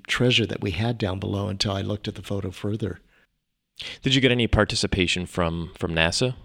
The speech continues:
Speaker 1: Yes, and from the Smithsonian, um, from Johnson Space Center, um, we, we received the space, uh, the Apollo seventeen space rock. There were, there was a lot of the, the X fifteen, um, uniform.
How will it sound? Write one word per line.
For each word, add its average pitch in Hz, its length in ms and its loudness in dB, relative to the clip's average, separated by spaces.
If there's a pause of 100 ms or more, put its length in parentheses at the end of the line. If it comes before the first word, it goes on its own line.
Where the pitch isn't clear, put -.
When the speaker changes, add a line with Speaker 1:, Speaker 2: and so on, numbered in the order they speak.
(880)
Speaker 1:
Yes, - 440 6
and 110 400 0
from 107 400 2
the 107 160 2
Smithsonian, 113 1000 4
um, 98 600 -8
from 98 220 -2
Johnson 98 360 0
Space 107 320 0
Center, 104 500 0 (540)
um, 92 440 -8 (720)
we, 120 160 2
we 113 180 -2
received 104 380 2
the 107 80 2
space, - 480 4
uh, 101 220 -2
the 98 340 -4
Apollo 107 320 0
seventeen 113 720 0
space - 360 0
rock. 107 340 -4
There 107 120 -2
were, 104 100 0
there 107 160 -4
was 101 120 -4
a 107 40 -2
lot 113 280 0
of 104 180 -2
the, 107 340 -2
the 98 440 -2
X - 180 -2
fifteen, 120 640 0 (520)
um, 98 400 -2
uniform. 120 640 0